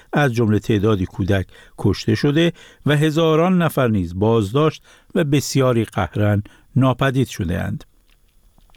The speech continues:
بر اساس آخرین بررسی‌های رادیو فردا، در اعتراضات آبان ماه حداقل هشت هزار نفر بازداشت شده‌اند. مقام‌های حکومت کماکان از اعلام تعداد کشته شدگان نیز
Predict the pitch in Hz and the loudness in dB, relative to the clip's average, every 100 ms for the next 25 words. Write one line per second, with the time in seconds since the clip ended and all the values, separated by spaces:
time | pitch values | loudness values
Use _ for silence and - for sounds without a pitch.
0 | - - - - 123 101 92 127 156 147 | -20 -20 -20 -2 0 0 0 0 0 -4
1 | - - - 131 135 127 160 151 117 117 | -8 -6 -2 0 0 0 2 0 0 -2
2 | 127 135 123 92 98 117 107 104 165 - | 0 0 0 0 -2 0 0 2 0 -2
3 | - - 147 143 139 - 139 123 165 165 | -12 -6 -2 0 0 0 0 0 0 0
4 | 127 98 101 123 165 - - 143 139 143 | 0 0 0 2 0 -4 -6 -4 0 0
5 | 135 156 - 160 180 160 135 135 117 - | 0 0 0 -2 -2 -2 0 0 0 0
6 | 113 98 104 92 101 110 - 90 98 101 | -2 0 0 0 0 -2 -2 -4 -2 -2
7 | - - _ _ _ _ _ _ - 123 | -4 -8 _ _ _ _ _ _ -4 -2
8 | 113 110 123 120 113 139 165 - - - | 2 2 2 2 0 0 0 -4 -16 -10
9 | - 160 156 143 170 170 139 127 147 127 | -2 0 0 0 0 0 -2 -2 0 2
10 | 151 165 160 - _ - 156 143 170 196 | 2 0 -2 -12 _ 0 0 2 0 -2
11 | - 143 - 127 120 101 98 110 104 98 | -2 -2 -2 -4 -2 0 0 2 2 0
12 | 87 | -4